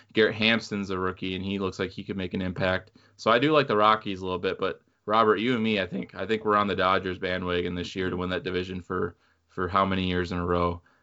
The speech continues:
Uh, I, I think it's really tough to go against the Dodgers. Clayton Kershaw's hurt right now, but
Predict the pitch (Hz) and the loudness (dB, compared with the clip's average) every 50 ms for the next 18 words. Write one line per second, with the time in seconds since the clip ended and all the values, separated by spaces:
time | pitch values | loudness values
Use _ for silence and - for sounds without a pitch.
0 | _ _ - - 87 87 87 87 87 90 92 90 - - 92 - 113 107 104 - | _ _ -10 -6 -2 0 2 2 2 2 0 -2 -4 -6 -4 0 2 2 0 0
1 | - 107 104 107 107 107 110 107 104 101 98 - - 98 95 98 - 104 95 95 | -2 -2 2 4 6 8 8 8 8 6 4 4 4 4 4 4 0 -2 0 2
2 | 92 92 92 92 92 90 - - 98 95 90 92 92 90 95 92 92 87 - - | 2 2 2 0 -2 -2 -4 -6 -4 0 0 2 2 0 0 -2 -4 -6 -8 -14
3 | _ _ _ _ - - 123 117 113 - 123 113 110 107 - 110 104 98 - - | _ _ _ _ 0 2 2 2 2 2 2 2 4 4 2 2 2 2 2 4
4 | 127 123 123 - 107 110 104 104 104 104 104 104 104 101 98 101 95 - | 4 4 4 4 2 0 0 0 0 0 0 0 0 0 0 -2 -2 -2